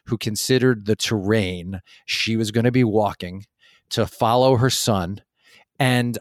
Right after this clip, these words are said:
I remember they were these black, a certain kind of Merrell that, um,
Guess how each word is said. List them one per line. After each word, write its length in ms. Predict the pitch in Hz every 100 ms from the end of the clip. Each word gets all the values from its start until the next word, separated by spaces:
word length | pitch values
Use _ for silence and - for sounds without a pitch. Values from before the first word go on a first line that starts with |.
| -
I 60 |
remember 200 | 123 123
they 80 | 113
were 60 | 107
these 160 | 95
black, 640 | 82 113 127 143 156 - -
a 80 | 113
certain 280 | - 175 156
kind 220 | 139 135
of 60 | 120
Merrell 440 | 117 113 110 98
that, 200 | 92 104 - -
um, 340 | 110 101 95